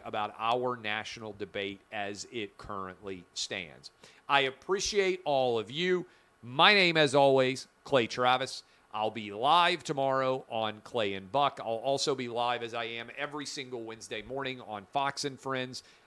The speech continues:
I'm headed out now to take my boys to go see the new Thor movie. They're excited to see that. I hope all of you are having a fantastic Tuesday.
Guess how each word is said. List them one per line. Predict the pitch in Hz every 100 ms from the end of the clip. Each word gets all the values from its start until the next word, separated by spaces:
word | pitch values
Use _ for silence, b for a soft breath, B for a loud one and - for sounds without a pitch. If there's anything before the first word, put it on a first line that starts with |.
| _
I'm | 95
headed | 143 165
out | 147 139
now | 139 131
to | 127
take | 135 113
my | 117
boys | 113 123 127 117
to | 131
go | 113 110
see | - 113
the | 107
new | 104 95
Thor | - 139 135
movie. | 123 120 120
They're | 104 95
excited | 92 - 113 110 101
to | 92
see | - 98
that. | 98 123 123 -
I | 98
hope | 139 151
all | 139 131
of | 123
you | 107 107 110 b b b
are | - 98
having | 113 120 120 117
a | 98
fantastic | 98 104 95 123 131 123 104 -
Tuesday. | 123 113 98 107 101